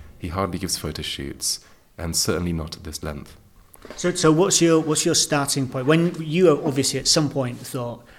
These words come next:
Speaker 2: "I tell you who'd be great having this, Owen Wilson." So where, where do you begin from with that?
Speaker 1: I mean, with Owen Wilson, I knew he was a reader, 'cause a lot of people are like, "Really? He's a big reader?" And I, I, I knew that because, I mean, I, I'm actually, I, I, I live in Paris for various reasons, and,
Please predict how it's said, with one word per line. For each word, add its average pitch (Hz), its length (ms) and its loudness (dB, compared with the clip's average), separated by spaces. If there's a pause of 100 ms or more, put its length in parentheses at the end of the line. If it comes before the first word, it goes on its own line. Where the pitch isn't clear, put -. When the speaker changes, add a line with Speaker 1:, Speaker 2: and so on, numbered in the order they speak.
(240)
Speaker 2:
"I - 80 -20
tell - 220 -2
you 165 160 -4
who'd 143 240 -2
be 127 100 -4
great 135 600 2
having 127 300 -4
this, 120 360 -6
Owen 135 280 2
Wilson." 120 320 -8
So 143 140 -2
where, 151 180 6
where 156 260 2
do 147 120 -2
you 151 80 0
begin 123 340 -2
from 120 220 -8
with 113 140 -12
that? 120 240 -14 (360)
Speaker 1:
I 139 100 0
mean, 165 120 6
with 170 140 8
Owen 196 240 4
Wilson, 165 720 2
I 135 120 0
knew 151 360 2
he 175 100 4
was 143 140 0
a 131 40 -2
reader, 127 360 2
'cause 104 180 -6
a 135 40 2
lot 160 60 2
of 175 40 -2
people 156 180 -4
are 127 40 -4
like, 110 80 -10
"Really? 196 200 -2
He's 202 140 -2
a 175 40 -8
big 160 120 -6
reader?" 175 320 -2
And 160 80 -4 (200)
I, - 40 -2
I, 147 220 -2
I 151 40 0
knew 160 160 6
that 156 140 4
because, - 360 0 (160)
I 143 60 -2
mean, 143 60 4
I, 151 80 4
I'm 135 180 4
actually, 135 240 0
I, 135 120 4
I, 127 180 0 (140)
I 143 40 4
live 147 140 4
in 135 100 0
Paris 120 520 0
for - 160 -8
various 107 360 0
reasons, 107 480 -2 (480)
and, 104 640 0